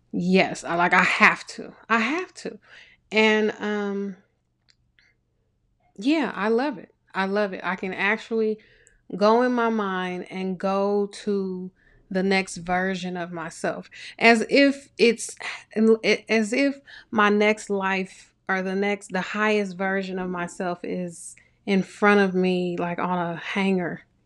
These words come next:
you know, um, just dangling there.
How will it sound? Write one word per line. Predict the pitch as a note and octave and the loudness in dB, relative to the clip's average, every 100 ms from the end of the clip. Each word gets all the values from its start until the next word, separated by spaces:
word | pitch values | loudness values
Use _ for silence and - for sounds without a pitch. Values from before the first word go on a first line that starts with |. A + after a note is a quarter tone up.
| - | 0
you | G3 | 2
know, | F#3 E3+ E3+ - _ _ _ _ _ - | 2 -2 -6 -12 _ _ _ _ _ -6
um, | F3+ F3 E3+ E3+ E3 F3 - _ _ _ _ _ | -4 -2 -4 -8 -10 -14 -16 _ _ _ _ _
just | - G3+ F3 | 0 2 4
dangling | F#3 F#3+ G3 F#3+ F#3 F3 F3+ | 6 8 8 6 4 0 -2
there. | F3+ F3+ G3 | -2 -4 -6